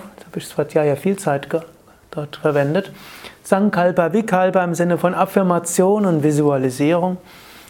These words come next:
im Sinne von, zum Beispiel, wenn man morgens aufsteht, ist eine schöne Affirmation, ich sa-, ja, empfehle sie auch gerne am Ende der tiefen Entspannung: „Ich bin voller Kraft und Energie,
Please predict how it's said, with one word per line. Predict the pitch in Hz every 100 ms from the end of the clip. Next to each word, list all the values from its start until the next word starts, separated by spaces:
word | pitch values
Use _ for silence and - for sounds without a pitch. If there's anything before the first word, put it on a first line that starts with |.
| -
im | 165 147
Sinne | 160 147
von, | 139 139 147 180 - - - - - - 175 - - - - -
zum | -
Beispiel, | 147 123
wenn | 151
man | 143
morgens | 147 170 175 165
aufsteht, | 175 196 190 - 180 180 175
ist | -
eine | 139
schöne | - 160 156
Affirmation, | 156 139 151 143 139 - 143 143
ich | 139
sa-, | - - -
ja, | 160 165 147
empfehle | - 151 151
sie | 147
auch | 123 -
gerne | 143 143
am | 143
Ende | 160 147 139
der | 135
tiefen | 123 170 170 170
Entspannung: | 160 147 - 147 139 135 - - - - - - -
„Ich | - -
bin | 196 180
voller | - 175 165
Kraft | - 185 - -
und | 180
Energie, | 175 170 147 131